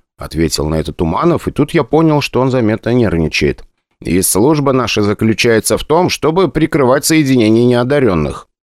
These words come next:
«Отчего ты переживаешь?» спросил я, хотя и так знал ответ. «Из-за Дарьи?» «Конечно», ответил он. «Скорее бы все это закончилось». Ответить на это мне было нечего. Я и сам переживал.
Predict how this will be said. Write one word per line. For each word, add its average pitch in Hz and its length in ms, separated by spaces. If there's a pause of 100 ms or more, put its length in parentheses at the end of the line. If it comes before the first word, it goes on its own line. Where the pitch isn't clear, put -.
(420)
«Отчего 127 600
ты - 200
переживаешь?» 90 840
спросил 76 580
я, 123 140
хотя 120 340
и 104 100
так 120 220
знал 73 240
ответ. 64 380 (300)
«Из-за 110 320
Дарьи?» 110 460 (500)
«Конечно», 95 640 (180)
ответил 73 520
он. 67 180 (380)
«Скорее 113 400
бы 110 140
все 101 220
это 92 180
закончилось». 78 840 (460)
Ответить 196 540
на 160 220
это 160 180
мне 120 240
было 101 260
нечего. 78 640 (160)
Я 131 80
и 170 80
сам 76 300
переживал. 82 720